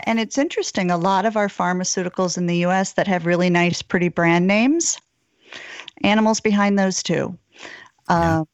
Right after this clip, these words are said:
Speaker 1: tested on animals and animals in there. And it can get very bleak and it can get very depressing and it can get very sad. So it has to be balanced. And that's where I think the role of,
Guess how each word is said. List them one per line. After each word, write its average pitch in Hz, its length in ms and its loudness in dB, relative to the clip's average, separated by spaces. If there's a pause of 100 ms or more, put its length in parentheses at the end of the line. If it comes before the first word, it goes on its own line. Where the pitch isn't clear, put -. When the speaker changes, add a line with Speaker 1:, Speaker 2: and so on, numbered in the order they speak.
(180)
Speaker 1:
tested 180 380 -2
on 185 140 2
animals 175 420 -2
and 180 100 -4
animals 165 380 -2
in 196 140 0
there. 165 180 2
And 180 80 0
it 214 160 -6
can 302 200 2
get 285 300 0
very 214 280 2
bleak 185 480 -2
and 185 100 2
it 185 120 -4
can 208 200 0
get 220 320 0
very 190 300 0
depressing 175 580 -4
and 165 100 0
it - 80 -8
can 190 200 -2 (100)
get - 180 -2
very 190 200 2
sad. 156 480 0
So 202 160 0
it 180 80 -2
has 233 300 0
to - 80 -2
be 254 120 0
balanced. 196 640 -4
And 180 140 0
that's 185 320 0
where 196 140 0
I 185 80 0
think 180 180 -6
the 180 120 -4
role 170 360 -2
of, 170 260 -4